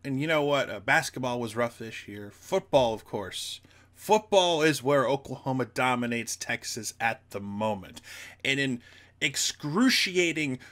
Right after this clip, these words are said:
reach into your chest and rip out your heart type of fashion. And there's, like, no better way to beat your rival, in my opinion. You could beat them down. We love the beat downs of two thousand eleven, two thousand twelve,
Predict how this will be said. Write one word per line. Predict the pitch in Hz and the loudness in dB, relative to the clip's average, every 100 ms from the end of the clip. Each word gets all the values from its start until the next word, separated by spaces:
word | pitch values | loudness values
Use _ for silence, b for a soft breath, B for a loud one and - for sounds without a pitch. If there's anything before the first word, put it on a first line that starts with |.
| B B _ _ - | B B _ _ -14
reach | 131 170 311 311 - 247 | -10 -6 -2 0 4 4
into | 208 | 4
your | 190 160 | 4 4
chest | - 170 - 139 | 2 0 0 -4
and | 117 120 | -6 -6
rip | 226 220 | -6 -6
out | 180 151 | -6 -4
your | 139 127 | -2 -2
heart | - 135 - | -2 -4 -4
type | - 127 - | -4 -4 -4
of | - | -12
fashion. | - 110 101 - 101 | -6 -4 -4 -8 -4
And | 165 | 6
there's, | 196 196 | 6 8
like, | 196 175 | 4 4
no | 214 285 | 6 4
better | 156 170 196 180 | 2 0 4 4
way | 113 120 139 156 160 170 143 | 2 0 0 0 -4 -6 -6
to | 147 107 - - | -6 -6 -12 -14
beat | 147 147 120 | -12 -10 -4
your | 131 | -2
rival, | 107 110 113 113 107 107 - | -2 -2 0 -2 -6 -10 -8
in | 107 | -10
my | 101 98 | -8 -8
opinion. | 92 - - - 73 | -10 -14 -18 -18 -18
You | 95 233 | -12 -6
could | 269 143 110 104 | -4 -4 -6 -10
beat | 170 160 - | -10 -10 -4
them | 139 | -4
down. | 113 127 127 127 | 2 4 4 4
We | 196 202 | 2 2
love | 143 135 | 2 2
the | 107 | -2
beat | - 131 - | -6 -8 -6
downs | 104 110 113 | -6 -4 -6
of | 104 - | -10 -12
two | 120 | -14
thousand | - 110 110 104 | -8 -6 -6 -6
eleven, | 104 104 | -8 -8
two | 101 104 | -12 -6
thousand | 104 98 95 | -6 -6 -12
twelve, | 101 104 101 98 | -4 -2 -2 -6